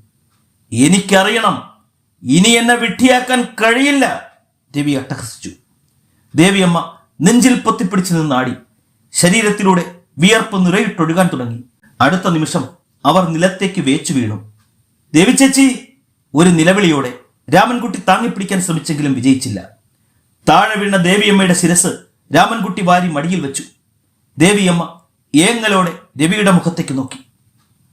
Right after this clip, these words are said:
"എന്റെ പൊന്നു മോനെ!" മിഴികൾ കൂമ്പിപ്പോയി.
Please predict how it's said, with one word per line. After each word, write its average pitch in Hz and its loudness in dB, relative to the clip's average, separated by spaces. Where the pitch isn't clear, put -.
"എന്റെ 180 4
പൊന്നു 185 0
മോനെ!" 202 -2
മിഴികൾ 147 2
കൂമ്പിപ്പോയി. 127 -10